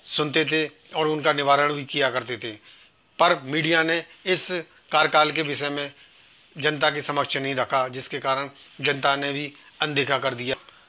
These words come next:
बहुजन समाज पार्टी का हारने का मेन कारण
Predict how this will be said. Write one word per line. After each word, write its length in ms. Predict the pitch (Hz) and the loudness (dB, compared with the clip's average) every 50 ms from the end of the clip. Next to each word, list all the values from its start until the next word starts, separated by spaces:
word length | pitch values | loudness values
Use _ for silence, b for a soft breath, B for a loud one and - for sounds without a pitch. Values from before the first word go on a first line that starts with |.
| b b b b _ | b b b b _
बहुजन 240 | 151 156 175 190 196 | 4 6 6 6 6
समाज 260 | 180 185 185 180 175 | 4 4 4 2 4
पार्टी 260 | 165 180 170 170 170 170 | 4 4 4 6 4 4
का 160 | 151 170 151 | 4 4 6
हारने 300 | 139 143 151 156 160 156 | 6 6 4 4 2 2
का 220 | 147 160 156 151 - - _ _ _ _ _ - | 4 4 2 2 0 -4 _ _ _ _ _ -12
मेन 280 | 147 143 156 170 170 156 | -2 2 2 2 2 4
कारण 340 | - 156 151 147 147 151 | 4 4 6 6 4 2